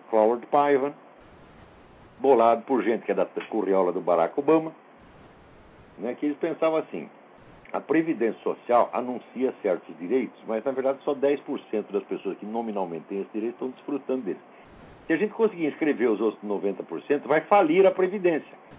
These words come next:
E daí dá uma crise, e daí a gente instaura o socialismo.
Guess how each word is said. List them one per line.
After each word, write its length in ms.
E 120
daí 220
dá 120
uma 180
crise, 460
e 120
daí 200
a 60
gente 220
instaura 320
o 60
socialismo. 580